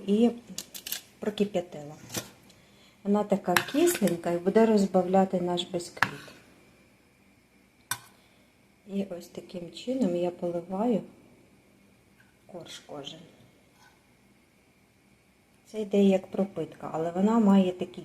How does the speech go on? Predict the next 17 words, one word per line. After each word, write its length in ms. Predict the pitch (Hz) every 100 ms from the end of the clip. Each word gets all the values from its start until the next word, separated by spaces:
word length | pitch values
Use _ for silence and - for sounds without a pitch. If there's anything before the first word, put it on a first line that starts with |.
| -
кислий 480 | - 208 208 185 170
смак. 540 | - 151 143 147 - - _ _ _ _ _ _ _ _ _ _ _ _ _ - - _ - - - _ _ _ _ _ _ _ _ _ _ _ _ - - - - - - - - _ -
І 180 | 254
середній 500 | 269 226 226 208 214
корж 240 | 208 240 226
змазала 800 | 185 196 208 202 185 196 185 180
оцим 380 | 190 190 196
сметанковим 840 | 190 - 190 180 180 180 185 175 165
кремом. 580 | - 208 262 349 349 - - - - -
І 100 | 190
зараз 500 | 190 208 196 196 190
отак 420 | 180 202 240 - - - -
з'єднюю 840 | 165 170 175 202 202 185 160 156 165
разом 400 | 165 175 175 151
із 200 | 170 165
цим 340 | - - 139 139 - - - - -
коржиком. 520 | 143 - - -